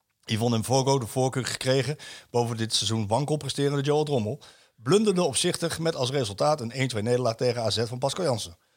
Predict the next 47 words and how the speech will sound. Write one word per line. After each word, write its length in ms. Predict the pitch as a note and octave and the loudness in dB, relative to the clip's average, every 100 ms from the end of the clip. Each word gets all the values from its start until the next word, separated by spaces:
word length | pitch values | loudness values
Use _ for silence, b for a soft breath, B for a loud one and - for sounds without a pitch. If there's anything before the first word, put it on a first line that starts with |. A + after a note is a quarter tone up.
| _ | _
De 100 | C#3+ | -6
P 200 | F#3 D#3 | 0 0
S 60 | - | 2
V-watchers 720 | E3+ C#3 C#3+ C#3+ C#3 - - b b | 0 0 0 0 -2 -4 -10 b b
klitten 320 | E3+ G#3 G3+ | 0 2 0
in 60 | C#3 | -6
de 80 | G#2 | 0
persruimte 460 | C#3+ C3+ C3 A2+ | 2 4 2 0
bijeen 400 | G#2 A2+ A#2+ C3 | -6 -2 -2 -2
voor 160 | - G#2 | -4 -6
de 60 | |
televisieschermen 680 | G2+ F#2 E3+ D#3 - C#3+ C#3+ | -6 -6 -2 -2 0 2 2
met 140 | A#2+ G#2 | 0 0
daarop 400 | G#2+ G#2+ A2+ - | 2 2 -2 -6
aanvoerder 420 | G#2+ G#2+ G2 G#2+ | -4 -2 -2 -2
Cody 200 | B2 B2+ | 0 0
Gakpo 340 | C3+ F3 E3 D#3+ | 0 0 0 0
en 140 | C#3 | -2
trainer 260 | C#3+ C#3 B2 | -2 0 0
Smit 220 | B2+ C3+ | -2 -4
op 100 | G#2+ | -4
zoek 140 | B2+ | -6
naar 120 | B2+ A2+ | -4 0
de 60 | |
juiste 260 | A2+ A2 G#2 | 2 2 0
woorden 260 | G#2+ A#2 | -2 -2
na 120 | A2+ G#2+ | 0 -4
de 60 | |
tweede 260 | - A2 A2 | -2 -4 0
thuisnederlaag 680 | A#2 A#2 C3 C#3 D3 D#3+ - - | 2 2 2 2 4 2 0 -8
op 140 | F3 | 0
rij. 240 | A3 C#3+ - _ _ B B B B B B B B | 0 0 -4 _ _ B B B B B B B B
In 120 | F#3 | 0
de 60 | |
studio 380 | F3 B3 G#3+ G#3 | 2 4 4 4
bij 160 | F#3 F3 | 4 2
E 120 | F#3 | 2
S 100 | - | 2
P 40 | |
N 220 | D3+ E3 C#3+ | 4 2 2
vond 180 | D#3 D#3 | -2 0
men 100 | C#3+ | 2
er 60 | |
allemaal 220 | C#3 B2 C3+ | 4 4 2
ook 120 | D#3+ | 2
wat 120 | - | 0
van, 300 | D#3 D3+ | 2 2